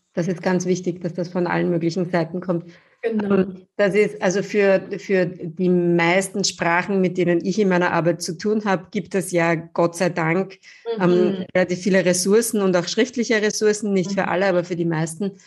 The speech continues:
Speaker 1: Ähm, und ich sag immer, das, das Coole mit Büchern ist ja, dass du dir damit andere Sprecher ins Haus holst.
Speaker 2: Genau.
Speaker 1: Mit jedem Buch holst du dir einen anderen Sprecher rein, weil,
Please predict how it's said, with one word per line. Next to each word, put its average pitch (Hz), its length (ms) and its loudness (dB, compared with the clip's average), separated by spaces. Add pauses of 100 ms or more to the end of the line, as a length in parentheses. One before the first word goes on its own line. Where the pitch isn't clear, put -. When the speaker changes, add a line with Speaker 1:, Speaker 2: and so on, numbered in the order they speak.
(540)
Speaker 1:
Ähm, 170 640 2
und 202 180 0
ich 202 100 -4
sag 196 260 0
immer, 185 680 2 (340)
das, - 480 -4 (220)
das 185 220 -2
Coole 247 300 4
mit 214 220 2
Büchern 220 340 2
ist 185 140 2
ja, 202 100 4
dass 180 140 0
du 196 100 -2
dir 196 180 4
damit 190 260 2
andere 185 260 2
Sprecher 170 420 0
ins 160 260 -2
Haus 156 220 -6
holst. - 380 -6 (440)
Speaker 2:
Genau. 185 800 -8 (140)
Speaker 1:
Mit 180 160 -2
jedem 185 260 4
Buch 202 220 0
holst 190 200 2
du 214 60 -2
dir 196 140 0
einen 202 100 4
anderen 190 340 2
Sprecher 190 480 -2
rein, 160 500 -2
weil, 165 280 -2